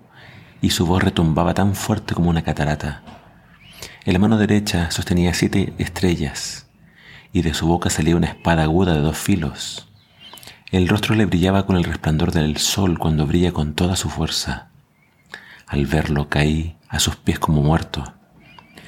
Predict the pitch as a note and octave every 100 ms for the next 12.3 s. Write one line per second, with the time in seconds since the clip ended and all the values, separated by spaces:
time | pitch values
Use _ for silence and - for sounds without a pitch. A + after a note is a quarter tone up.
0 | - - F#2 - G2 G#2 F#2 G2+ F2+ F#2+
1 | F#2 - E2 D#2 E2 E2+ D#2 E2+ - D#2
2 | E2 - E2+ D2 - - - - - -
3 | - - - - - F2+ F2+ - - D2+
4 | D#2 F2 E2 D2+ F#2 - C#2+ C2+ - _
5 | - _ _ _ _ - F2+ E2 F2 E2
6 | F#2 E2+ D#2+ E2 - E2+ E2+ D2+ - -
7 | E2+ D2+ D#2 F#2+ - D#2 - _ _ _
8 | - - _ D#2 E2 E2 D#2 E2 E2 D#2+
9 | D2 F#2 E2+ D2+ C#2 C2+ - _ _ -
10 | - - D#2 D#2+ F#2 G#2 E2+ F2 F2+ -
11 | D2 C#2+ - E2 E2 D2 C2+ C2+ D2 D2
12 | - C#2